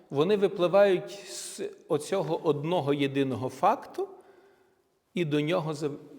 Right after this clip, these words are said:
повертаються, що Христос воскрес із мертвих. І ми теж дуже часто знаємо багато і заповідей, і на пам'ять, і Євангеліє читали.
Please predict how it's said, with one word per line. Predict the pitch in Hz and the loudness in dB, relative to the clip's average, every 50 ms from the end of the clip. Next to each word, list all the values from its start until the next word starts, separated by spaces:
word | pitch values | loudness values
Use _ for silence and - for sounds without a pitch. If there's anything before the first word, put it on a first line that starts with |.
| - - - 151 147 - - | -20 -14 -10 -10 -10 -10 -4
повертаються, | - 156 147 139 135 135 127 127 139 139 - - 139 120 110 104 98 - - - - - - - - _ _ | 0 2 2 2 2 0 0 0 -2 -2 0 2 2 2 2 0 -4 -8 -12 -14 -14 -14 -16 -18 -20 _ _
що | - - 151 131 | -8 -6 -6 -6
Христос | - - 135 117 - - - 123 117 123 - - | -4 -6 -10 -10 -10 -8 -6 -6 -6 -6 -8 -12
воскрес | 156 151 - - - 101 92 92 - - | -12 -12 -12 -12 -12 -12 -12 -12 -12 -12
із | 120 113 - | -14 -12 -10
мертвих. | 147 143 120 - - - - - - - _ _ _ _ _ _ _ _ _ _ _ _ _ _ _ _ _ _ _ _ _ _ _ _ _ _ _ _ _ _ _ _ _ _ _ _ _ _ _ _ _ _ _ _ _ _ _ _ _ _ _ _ _ _ _ _ _ _ _ _ _ _ _ _ _ _ _ _ _ _ _ _ _ _ _ _ _ _ _ | -8 -8 -8 -10 -12 -20 -20 -20 -20 -20 _ _ _ _ _ _ _ _ _ _ _ _ _ _ _ _ _ _ _ _ _ _ _ _ _ _ _ _ _ _ _ _ _ _ _ _ _ _ _ _ _ _ _ _ _ _ _ _ _ _ _ _ _ _ _ _ _ _ _ _ _ _ _ _ _ _ _ _ _ _ _ _ _ _ _ _ _ _ _
І | 160 | -2
ми | 151 160 165 170 | 0 2 2 0
теж | 165 175 226 269 247 156 - 151 | 2 4 6 6 6 4 0 -2
дуже | 147 151 170 151 151 143 | 0 0 0 2 0 -2
часто | - - 190 185 - - - 175 147 | 2 4 4 4 4 2 0 0 0
знаємо | 123 131 143 185 240 269 233 180 143 139 135 127 | 0 0 2 4 4 6 4 4 4 2 0 4
багато | 127 143 135 113 143 131 110 - - 110 - - | 6 4 4 6 2 -2 -2 -4 -6 -10 -4 0
і | 208 202 | 2 2
заповідей, | 190 156 151 185 196 226 240 233 - 190 175 175 170 151 160 151 151 - | 2 6 8 8 10 10 8 4 2 2 2 2 2 4 2 0 0 -2
і | 175 | -2
на | 160 151 143 | 0 2 0
пам'ять, | - - 180 208 226 220 185 151 139 - 175 | 6 8 8 8 8 6 4 2 2 0 0
і | 165 | 2
Євангеліє | 160 147 139 151 175 208 202 165 185 196 185 185 175 165 | 4 6 6 6 4 4 0 -4 -4 -4 -4 -4 -4 -6
читали. | - - 170 - - 160 139 - - | -6 -10 -12 -8 -6 -6 -6 -6 -10